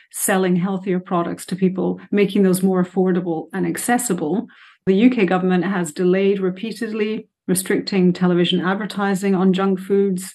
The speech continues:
putting legislation around price promotions, you know, those big packets of crisps, three for the price of two. Interestingly, Latin America, actually, because their obesity challenges are even greater than ours, some Latin American countries,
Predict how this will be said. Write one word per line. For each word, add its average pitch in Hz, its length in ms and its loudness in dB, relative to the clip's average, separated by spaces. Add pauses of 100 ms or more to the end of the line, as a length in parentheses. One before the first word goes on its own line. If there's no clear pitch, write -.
(260)
putting 185 320 2
legislation 190 680 0
around 175 340 -2
price 220 300 -6
promotions, 208 640 -2
you 190 100 2
know, 175 100 4
those 175 200 0
big 185 260 -4
packets 180 380 -4
of 185 100 -8
crisps, - 460 -4
three 202 240 0
for 185 160 -2
the 185 80 -2
price 190 320 -2
of 180 120 -10
two. 220 440 -6 (640)
Interestingly, 247 640 6
Latin 196 300 4
America, 202 420 2
actually, 170 480 -2
because 175 240 -2
their 202 500 0
obesity 180 600 0
challenges 180 560 -2
are 170 260 -6
even 185 240 2
greater 196 380 2
than 165 140 0
ours, 175 380 -2
some 180 200 0
Latin 175 200 -2
American 175 400 -2
countries, 180 520 -4